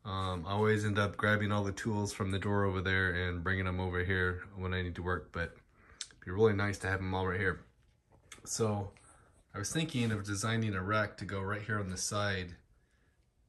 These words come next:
and sit on that bar somehow, and maybe have magnets at the top to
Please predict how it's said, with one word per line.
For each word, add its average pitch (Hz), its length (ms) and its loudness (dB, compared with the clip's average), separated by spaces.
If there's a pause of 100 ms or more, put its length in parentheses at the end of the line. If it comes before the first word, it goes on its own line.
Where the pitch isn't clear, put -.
(160)
and 92 560 -6
sit - 240 -4
on 104 160 0
that 90 180 -4
bar 101 320 0
somehow, 120 540 -2
and 101 140 -6
maybe 104 280 -2
have 104 160 -4
magnets 101 500 -2
at 104 100 -14
the - 60 -12
top 110 360 -2
to 90 360 -8